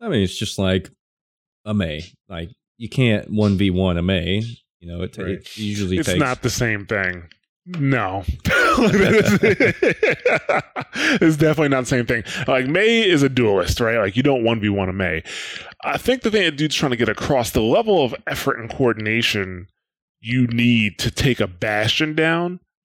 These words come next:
Speaker 3: versus how, like, versus the level of effort and coordination to keep it up
Speaker 2: Mm-hmm.
Speaker 3: is not
Speaker 2: Yeah.
Speaker 3: equal.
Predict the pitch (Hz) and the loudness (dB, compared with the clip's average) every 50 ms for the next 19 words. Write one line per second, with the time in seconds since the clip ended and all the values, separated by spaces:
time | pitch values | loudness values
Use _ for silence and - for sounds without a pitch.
0 | _ _ - 104 110 131 131 123 - 131 117 107 - - - - 131 127 120 117 | _ _ -12 -4 0 0 0 0 0 -2 -2 -2 -2 -2 -2 -2 -2 0 0 0
1 | 113 113 113 123 117 117 110 95 117 113 113 117 120 117 107 110 113 110 - - | 0 0 0 0 0 0 0 -2 -4 -4 -4 -2 0 0 2 2 2 0 0 0
2 | 117 107 107 117 - 110 113 104 98 92 - - 139 120 - 127 107 104 98 - | 2 2 2 2 2 2 2 0 0 -2 -6 -8 -8 -6 -4 -4 -4 -4 -4 -2
3 | 120 113 101 104 107 - - 110 95 - - - - 123 - 104 - - 101 123 | -2 0 0 0 -2 -2 -4 -4 -6 -8 -8 -6 -6 -6 -6 -6 -8 -4 -6 -6
4 | - - - - _ _ _ _ _ _ _ _ _ 120 117 107 104 139 127 113 | -6 -6 -10 -20 _ _ _ _ _ _ _ _ _ -14 -10 -4 -2 -2 -2 -2
5 | 120 117 107 123 123 113 107 107 - - 123 104 - - 87 78 - - - | -4 -6 -2 -2 0 0 0 0 0 -2 -2 -4 -4 -6 -14 -14 -14 -18 -20